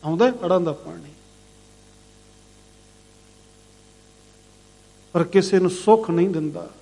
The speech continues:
ਜਿਸ ਪਾਸੇ ਵੱਲਦੀ ਲੰਘਦਾ, ਕੇਵਲ ਤਬਾਹੀ ਕਰਦਾ ਜਾਂਦਾ ਹੈ। ਸਾਹਿਬ ਕਹਿੰਦੇ ਨੇ, "ਗੋਬਿੰਦ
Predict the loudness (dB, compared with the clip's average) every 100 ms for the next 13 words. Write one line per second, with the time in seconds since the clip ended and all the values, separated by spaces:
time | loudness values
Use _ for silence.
0 | -20 -20 -20 -20 -20 -20 2 4 4 6
1 | 4 4 2 2 2 2 0 2 2 2
2 | 0 0 0 0 -2 -4 -4 0 0 -2
3 | -6 -6 -4 -4 -6 -10 -10 -12 -14 -20
4 | -20 -20 -20 -20 -20 -20 -20 -20 -20 -20
5 | -20 _ _ -20 -20 -20 -20 -20 -20 -20
6 | -4 0 0 2 2 2 2 0 -2 -2
7 | 2 4 4 2 0